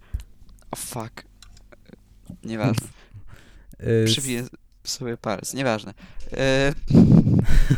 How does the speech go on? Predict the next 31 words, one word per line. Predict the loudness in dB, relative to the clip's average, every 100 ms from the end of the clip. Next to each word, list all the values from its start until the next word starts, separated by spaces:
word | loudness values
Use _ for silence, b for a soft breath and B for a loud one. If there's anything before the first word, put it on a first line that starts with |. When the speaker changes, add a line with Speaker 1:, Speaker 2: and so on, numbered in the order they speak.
| 4 2 -2 -8 -14 -20 -20 -20 B -14 -16 B -14 -14 B B B -20 -18 -8 0
Speaker 1:
Czekajcie, | 2 2 0
za | -2
Speaker 2:
Y, |
Speaker 1:
chwilę | -4 -6
będę. | -6 -6 -6 -8 b b b -6
Speaker 2:
okej, | -4 0 0 -2 -6 -4
okej. | -4 -4 -8 -8 B B B -18 -8
Y, | -4 -2 -2 -4 -6 -12 -18 -20 -20 4
co | 4
ja | 4
miałem | 0
powiedzieć? | 0 -2 -2 0
A, | 0 0
że | -4
to | -6
jest | -6 -6 -6
słabe | 0 0 4 4 4 0
i | 0
na | -2
YouTubie, | -2 0 -2
i | 0
na | -2
TikToku, | -4 -6 -4 -4 -4
że, | -4 -4 -2 0 0 0 -2 -6 -16
że | -10 -6 -6 -10 -20 -20 -20 -20 -20 -20 -20 -14
strasznie | -12 -4 -4 -4 -4
łatwo | -2 -2 -4 -6 -4
zgłosić | -2 0 0 -2 -8
kogoś | -2 0 2 -2 -2 -6
i | -2 0 0 0
nie, | -2